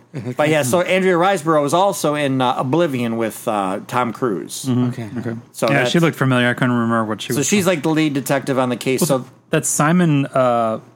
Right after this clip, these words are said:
Speaker 3: Farnaby. His, his, I think that was a s-, his stunt
Speaker 2: his
Speaker 3: double.
Speaker 2: stunt double. He looked familiar. What
Speaker 3: He
Speaker 2: he
Speaker 3: was super familiar, but I can't picture
Speaker 2: Which is
Speaker 3: him
Speaker 2: weird
Speaker 3: from
Speaker 2: when
Speaker 3: anything.
Speaker 2: they, so they show the eighty-three fla-, flashback of them filming the show, and then his lead actress,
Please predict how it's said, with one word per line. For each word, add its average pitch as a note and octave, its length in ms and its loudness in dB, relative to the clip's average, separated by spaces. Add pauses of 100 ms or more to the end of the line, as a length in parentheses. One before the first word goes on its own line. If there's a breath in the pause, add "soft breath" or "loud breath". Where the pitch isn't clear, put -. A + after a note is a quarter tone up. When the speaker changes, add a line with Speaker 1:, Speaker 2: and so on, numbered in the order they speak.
(460)
Speaker 3:
Farnaby. F3 480 2 (580)
His, B2+ 380 0
his, B2 280 0
I C3 100 -4
think C#3 140 2
that C#3 60 2
was A#2+ 140 0
a A2+ 40 -2
s-, - 220 -6
his C3+ 160 0
stunt C#3 300 0
Speaker 2:
his D3 80 4
Speaker 3:
double. E3 140 4
Speaker 2:
stunt F#3+ 160 2
double. - 180 0
He F#3 160 2
looked A#3+ 200 0
familiar. D#3 300 2
What B2+ 120 0
Speaker 3:
He G3+ 80 6
Speaker 2:
he B3+ 40 6
Speaker 3:
was C#4 140 2
super B3 500 2
familiar, G#3+ 380 4
but D#3+ 100 2
I D3 60 0
can't F#3+ 500 2
picture A3+ 160 2
Speaker 2:
Which B3+ 100 2
is G#3+ 140 4
Speaker 3:
him E3 80 4
Speaker 2:
weird C4+ 180 4
Speaker 3:
from - 60 0
Speaker 2:
when G#3+ 140 2
Speaker 3:
anything. D#3 220 2
Speaker 2:
they, - 40 -
so G3+ 80 2
they F#3+ 120 4
show A#3+ 220 0
the G#3 80 0
eighty-three F#3 400 0
fla-, E3 300 0 (160)
flashback E3 440 0
of C#3+ 60 0
them C3 120 0
filming C#3+ 340 0
the B2+ 80 -2
show, C3+ 280 0
and B2 100 -2
then B2+ 100 0
his C3+ 160 0
lead D#3 240 2
actress, C#3 720 0